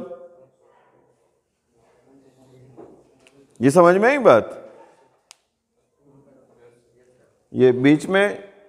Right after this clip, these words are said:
एक ही है ना ये तो, इसके इधर जो पोर्शन रहेंगे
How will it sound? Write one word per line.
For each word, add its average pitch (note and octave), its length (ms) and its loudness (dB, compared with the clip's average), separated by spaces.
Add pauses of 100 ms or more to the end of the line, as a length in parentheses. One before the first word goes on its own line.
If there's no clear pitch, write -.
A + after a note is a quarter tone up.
(260)
एक E3+ 160 0
ही B3 120 2
है F#3 80 4
ना A3 120 2
ये A3+ 160 2
तो, A2 260 -6 (520)
इसके D#3 300 4
इधर D3+ 220 6
जो G3+ 160 0
पोर्शन F3+ 480 -4
रहेंगे D#3 360 0